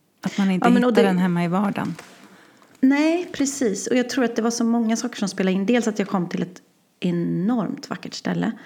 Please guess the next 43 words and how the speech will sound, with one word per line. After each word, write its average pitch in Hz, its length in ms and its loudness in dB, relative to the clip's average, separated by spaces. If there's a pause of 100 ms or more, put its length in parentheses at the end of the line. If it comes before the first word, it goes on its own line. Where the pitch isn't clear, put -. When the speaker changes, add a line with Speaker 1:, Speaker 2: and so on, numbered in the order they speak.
(460)
Speaker 2:
Eh, 170 380 -2 (220)
att - 480 -6 (140)
det 202 120 0
var 185 220 0 (380)
fina, 185 600 -2
fint 214 260 -2
ljus, - 480 -2 (100)
dagsljus, - 840 -2
Speaker 1:
Mm. 214 120 -6
Speaker 2:
som 202 140 -4
vi 196 60 0
inte 220 120 4
Speaker 1:
Mm. 202 40 4
Speaker 2:
har 240 80 0
så 240 100 -2
mycket 220 200 -4
av 185 200 -2
i 196 40 -4
Sverige 180 360 -2
just 202 220 -4
nu. - 160 -4 (480)
Eh, 175 300 -2
jag 190 160 -4
fick 233 220 -6
chansen 196 640 -2
utan 214 440 -2
några 190 160 -2
andra 185 600 -2
bollar 214 640 2
jag 175 120 -2
var 170 80 -4
tvungen 196 380 2
att 277 80 2
springa 294 300 0
på. - 240 -4 (480)
Speaker 1:
Mm. 208 100 -4
Speaker 2:
Att 180 140 -2
bara 180 400 2 (100)
liksom 185 360 -4
lära 180 180 -2
känna 190 200 -4
min 175 120 -2
kamera. 185 360 -4